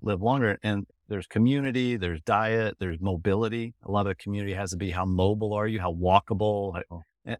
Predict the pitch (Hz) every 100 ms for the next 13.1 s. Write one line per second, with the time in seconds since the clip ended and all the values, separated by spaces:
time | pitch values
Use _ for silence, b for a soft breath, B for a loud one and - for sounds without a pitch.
0 | - 110 131 127 107 117 165 - 101 95
1 | 98 - 110 107 104 98 117 135 117 90
2 | 104 98 113 120 113 117 107 - 104 101
3 | - 117 123 107 104 - 101 104 98 92
4 | 98 139 127 104 107 107 107 113 101 90
5 | 101 135 76 73 _ _ _ _ _ _
6 | _ 110 113 - - - 151 139 110 -
7 | _ 104 117 139 135 123 101 135 147 110
8 | 98 98 92 98 90 - 127 101 85 95
9 | 107 104 95 98 95 87 82 87 87 87
10 | 92 _ _ _ - 110 151 139 151 143
11 | 139 123 123 104 92 90 87 - 202 185
12 | 160 113 95 98 117 156 151 107 101 107
13 | 98